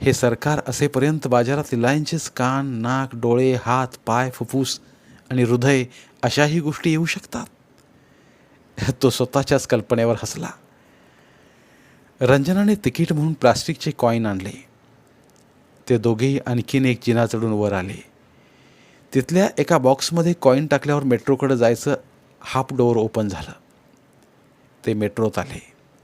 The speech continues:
आत एसीमुळे थंडगार वाटत होतं आणि सीट्स चकचकीत होत्या.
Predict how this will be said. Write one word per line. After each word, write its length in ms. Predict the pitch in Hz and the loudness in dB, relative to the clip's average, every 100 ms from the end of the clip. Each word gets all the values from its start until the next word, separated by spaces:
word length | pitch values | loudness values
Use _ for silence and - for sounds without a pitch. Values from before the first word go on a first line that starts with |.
| _ _ _ _ _ _ _ _ _ _ _ | _ _ _ _ _ _ _ _ _ _ _
आत 320 | 117 110 - - _ | 0 0 -4 -20 _
एसीमुळे 420 | 139 - 123 117 110 - | -2 0 0 0 -2 -2
थंडगार 640 | 123 113 107 120 120 120 | -4 -2 -2 -4 -4 -6
वाटत 320 | 110 - 110 | -6 -8 -10
होतं 260 | 107 - - - _ _ _ _ _ _ - - | -12 -12 -16 -18 _ _ _ _ _ _ -20 -8
आणि 160 | 123 135 | 0 0
सीट्स 420 | - 180 - - | 2 0 0 -2
चकचकीत 540 | 135 - 170 - 175 - | -2 0 -4 -2 -4 -4
होत्या. 300 | 151 165 | -4 -6